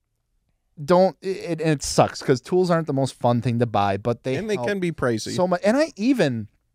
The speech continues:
Speaker 1: and they can be pricey. That's why, but it's like, even if you have, like, the right tool for the right job, that's why you don't need to go buy the top of the line one.
Speaker 2: No,
Speaker 1: But if
Speaker 2: no.
Speaker 1: you have the right tool for the right job, and I still fall for this shit, and I'm trying to get better at it, 'cause, like, I was just doing stuff with the R X eight, I had to take the door panels off.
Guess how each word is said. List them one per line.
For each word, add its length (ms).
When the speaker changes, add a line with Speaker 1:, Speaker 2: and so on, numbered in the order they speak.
Speaker 1:
and 80
they 60
can 120
be 100
pricey. 300
That's 180
why, 140
but 140
it's 120
like, 160
even 200
if 120
you 60
have, 240
like, 180
the 80
right 280
tool 240
for 140
the 80
right 240
job, 300
that's 140
why 60
you 100
don't 180
need 160
to 40
go 140
buy 300
the 100
top 340
of 60
the 60
line 340
one. 180
Speaker 2:
No, 280
Speaker 1:
But 140
if 80
Speaker 2:
no. 60
Speaker 1:
you 60
have 220
the 80
right 180
tool 140
for 80
the 60
right 140
job, 200
and 80
I 60
still 560
fall 220
for 160
this 160
shit, 320
and 100
I'm 120
trying 280
to 60
get 160
better 240
at 120
it, 80
'cause, 200
like, 160
I 80
was 120
just 200
doing 180
stuff 220
with 60
the 80
R 200
X 160
eight, 140
I 20
had 180
to 60
take 120
the 40
door 220
panels 340
off. 160